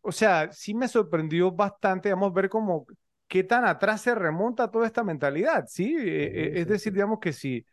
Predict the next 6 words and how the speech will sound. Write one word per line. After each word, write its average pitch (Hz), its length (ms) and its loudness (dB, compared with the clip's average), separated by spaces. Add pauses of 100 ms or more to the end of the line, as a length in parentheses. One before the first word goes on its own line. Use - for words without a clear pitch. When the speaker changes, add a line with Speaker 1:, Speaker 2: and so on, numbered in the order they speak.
(380)
Speaker 1:
de, 139 440 2 (140)
o 139 40 -8
sea, 170 320 2
de, 135 280 -2
de, 131 480 -2 (380)
de 127 800 0